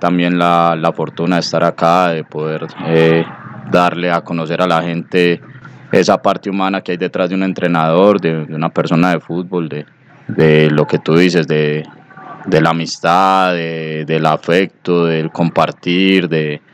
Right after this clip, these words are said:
del día a día que, que hay detrás de nosotros y poderlo compartir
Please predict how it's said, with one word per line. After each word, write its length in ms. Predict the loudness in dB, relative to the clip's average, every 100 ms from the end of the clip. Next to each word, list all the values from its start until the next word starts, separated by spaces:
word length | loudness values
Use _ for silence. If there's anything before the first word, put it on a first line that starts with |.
| -20 -6
del 280 | 0 2 4
día 240 | 4 4
a 60 | 4
día 400 | 2 2 2 0
que, 360 | -4 -6 -8 -10
que 120 | -2
hay 100 | 0
detrás 320 | 2 0 0 0
de 80 |
nosotros 640 | -2 -6 -6 -8 -6 -6 -2
y 160 | -4
poderlo 400 | -4 0 2 2
compartir 680 | 2 2 0 -2 -4 -4 -6